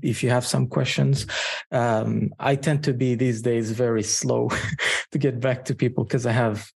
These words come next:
a lot of work to do, but, um, I'll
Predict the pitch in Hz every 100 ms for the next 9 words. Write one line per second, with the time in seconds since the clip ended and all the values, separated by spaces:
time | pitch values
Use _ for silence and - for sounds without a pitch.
0 | - 120 113 120 113 107 107 110 - -
1 | 110 117 110 127 - - - 127 117 117
2 | - 120 113 110 110 110 110 113 131